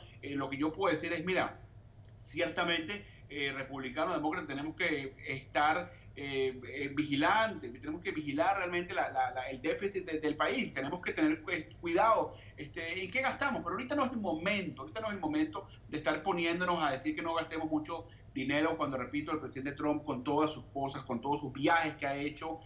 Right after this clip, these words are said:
eh, muchos de ellos han sido un, un fracaso, supuestamente para reunir, reunificar, buscar la paz en el Medio Oriente y no han servido para nada, y lo que ha hecho es gastar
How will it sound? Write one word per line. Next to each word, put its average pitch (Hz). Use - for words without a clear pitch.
eh, 127
muchos 139
de 151
ellos 156
han 143
sido 151
un, 147
un 135
fracaso, 147
supuestamente 151
para 131
reunir, 139
reunificar, 143
buscar 143
la -
paz 175
en 143
el 139
Medio 151
Oriente 175
y -
no 151
han 151
servido 175
para 185
nada, 202
y 156
lo 156
que 165
ha 165
hecho 170
es 170
gastar 160